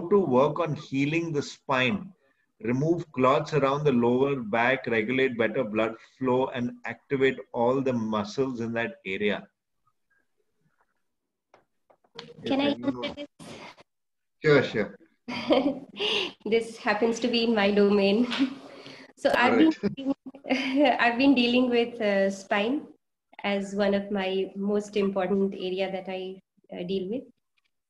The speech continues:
Speaker 2: So I would say that in order to ensure a healthy spine, you need to first ensure a healthy gut, a very good, uh, digestive system, so that your bone density is good enough.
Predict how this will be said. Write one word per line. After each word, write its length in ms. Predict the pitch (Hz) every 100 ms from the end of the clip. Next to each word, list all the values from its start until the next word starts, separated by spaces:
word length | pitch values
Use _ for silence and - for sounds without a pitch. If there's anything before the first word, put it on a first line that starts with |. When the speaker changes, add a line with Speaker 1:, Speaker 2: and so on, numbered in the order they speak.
| _
Speaker 2:
So 360 | 254 247 247 -
I 160 | 240
would 240 | 247 285 294
say 280 | 269 247 247
that 440 | 214 202 262 - - - - - - - - - - -
in 160 | 254 254
order 320 | 254 254 302
to 200 | 311 -
ensure 360 | 240 240 262 247
a 120 | 254
healthy 340 | 240 214 214 233
spine, 520 | - - 202 196 233 - - -
you 120 | 247
need 200 | 269 277
to 120 | 277 -
first 320 | 277 285 294 -
ensure 360 | 240 233 240 220
a 100 | 226
healthy 340 | 214 196 202
gut, 380 | 170 175 - - - _ _ _ _ _ _ -
a 140 | 214 208
very 400 | 233 247 262 214
good, 280 | 269 262 - _ _ _ _ _ 196
uh, 200 | 196 185
digestive 680 | 202 196 214 214 - 240
system, 560 | - 202 202 220 269 - _ _ _ _ _
so 360 | - - 311 339
that 400 | 247 247 277 254
your 180 | 277 247
bone 340 | 202 254 320
density 840 | 269 285 285 302 311 302 - - -
is 280 | 302 294 247
good 280 | 208 262 240
enough. 300 | 196 160